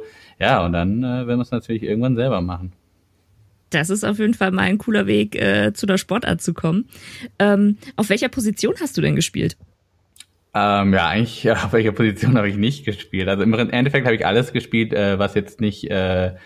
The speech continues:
Speaker 1: Line oder Linebacker war. Ähm, die meiste Zeit habe ich als Wide Receiver im Slot gespielt, beziehungsweise als Safety, habe allerdings auch einige Saisons als Cornerback gespielt und als, äh, Running Back.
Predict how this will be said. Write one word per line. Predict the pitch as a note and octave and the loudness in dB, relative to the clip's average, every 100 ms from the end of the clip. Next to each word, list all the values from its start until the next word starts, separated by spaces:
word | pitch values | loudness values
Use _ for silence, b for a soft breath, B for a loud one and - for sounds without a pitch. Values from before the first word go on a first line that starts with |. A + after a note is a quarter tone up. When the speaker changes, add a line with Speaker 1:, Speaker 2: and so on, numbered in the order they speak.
| B B | B B
Speaker 1:
Line | G2 F#2+ F#2+ G#2 A2 G#2 G2 | -2 0 2 2 2 2 2
oder | - G2 F#2+ F#2 | 0 -2 0 2
Linebacker | F#2 F#2 F#2+ F#2 G#2+ C#3+ C3 | 2 2 2 0 0 2 2
war. | C3 B2+ B2 | 4 4 2
Ähm, | - G2 G2 G2 G2 G2 b b - | 0 0 2 2 2 0 b b -2
die | |
meiste | G2 G2 B2 C3+ | 2 2 2 -2
Zeit | - A2+ G#2+ | 0 2 2
habe | G#2+ G2+ | 0 0
ich | - | -2
als | F#2+ F#2 F2+ | 0 0 -2
Wide | F#2+ F#2+ | 0 0
Receiver | A2 - A2+ G#2 | 0 -2 -2 0
im | G2+ G2 | 0 -2
Slot | - G#2+ A#2+ | 0 0 0
gespielt, | - C#3 - A#2+ A#2 | -4 -8 -2 0 0
beziehungsweise | A2+ - A2 G#2+ - G#2 G2 G2 F#2+ b b b b | -4 -4 -2 -2 0 0 2 0 -2 b b b b
als | G2 F#2+ F#2+ - | 0 0 0 2
Safety, | G#2 B2+ - B2 A#2 A2 | 4 4 0 2 4 4
habe | G#2 G2 | 4 4
allerdings | G2 G2+ F#2 | 4 2 2
auch | F2 - - | -2 -4 -8
einige | - G2 G#2 G2 | -2 2 2 2
Saisons | F#2+ F#2+ G2 | 2 0 0
als | F2 F2 | -2 -4
Cornerback | - G#2 G#2+ G#2+ G2+ - | -2 0 2 2 0 -2
gespielt | G#2 - G2+ G2 - | -10 -6 -2 -2 -2
und | F#2+ F#2 | -4 -4
als, | - F2+ F2+ F2 | -4 -4 -4 -8
äh, | - | -10
Running | F#2 F#2+ F#2+ F#2+ F#2 F2+ | -10 -8 -8 -6 -4 -2
Back. | F#2 - | -4 -8